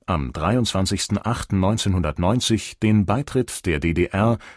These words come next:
zur Bundesrepublik beschlossen hatte. Im Nachhinein kann nur bedauert werden, dass die Weltgerichtsbarkeit es versäumt hat, die verantwortlichen D-D-R-Machthaber samt ihrer Organisationen als verbrecherisch einzustufen und zu verurteilen,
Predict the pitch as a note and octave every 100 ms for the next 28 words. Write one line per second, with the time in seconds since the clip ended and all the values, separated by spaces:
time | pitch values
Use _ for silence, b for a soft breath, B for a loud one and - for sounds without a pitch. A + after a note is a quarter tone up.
0 | - - C3 B2 G#2+ D#2+ - D2+ E2+ C#2+
1 | B1+ - G2 - D#2+ - D#2 D2 - -
2 | _ _ _ _ B B B B B B
3 | _ _ - C3+ C#3 E3+ F#3 C#3+ D3+ A#2+
4 | A#2 G#2+ D3 C#3 G#2 G2 G#2+ G#2+ - G2
5 | G2 G#2+ G#2 G2 - G2+ F2 G2 C#3+ -
6 | F2+ E2+ - - F2+ - G2 G2+ F#2 -
7 | F#2 F2+ A2+ A#2+ - D2 A#1+ - - -
8 | E2 C#2+ - D#2+ - A2+ C3 G#2+ F#2+ G2+
9 | - F#2+ F#2 F2+ - G#2 B2 F2 - -
10 | G2+ G#2+ G2+ E2 A2+ D3 - G#2 G2 F#2
11 | F#2 F#2 D#2+ - G#2+ A2 A2 G#2 F#2 B
12 | B - G#2+ G#2 - - G#2 B2+ B2+ E2
13 | C#2+ - - F#2 E2 - E2 G2 F#2 F#2
14 | D#2 D#2 - G2 G#2+ G2+ G2+ - D2+ D2+
15 | E2+